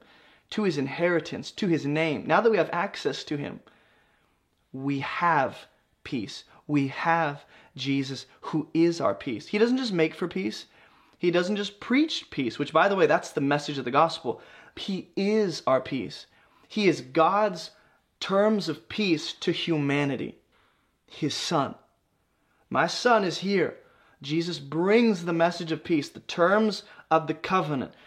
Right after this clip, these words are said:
to say, "If you trust in me, I'll take all human evil, pay your debt, make you righteous and perfect, raise you to life, bring you into the resurrection.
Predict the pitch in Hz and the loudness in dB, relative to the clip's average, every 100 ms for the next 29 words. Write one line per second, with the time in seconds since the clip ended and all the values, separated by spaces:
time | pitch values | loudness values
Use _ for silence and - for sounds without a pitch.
0 | - - - 127 120 127 - - 156 151 | -20 -18 -4 -2 -2 -4 -6 2 2 2
1 | - 208 233 233 196 170 - _ _ - | 0 4 6 6 4 0 -12 _ _ -4
2 | 139 123 127 - 151 170 160 196 185 170 | -4 -4 -6 2 4 4 2 -2 2 0
3 | 175 170 175 175 185 165 160 - 160 170 | 0 -2 0 2 4 4 2 2 0 -2
4 | 196 185 165 165 170 170 156 156 151 151 | -2 2 2 2 -2 -6 0 0 2 -2
5 | 151 151 180 180 202 180 156 151 151 - | 2 4 4 2 0 0 4 2 2 -2
6 | 180 196 190 185 175 175 165 165 160 175 | 0 0 0 -2 -2 -2 4 4 4 2
7 | 180 - 160 | 0 -2 -4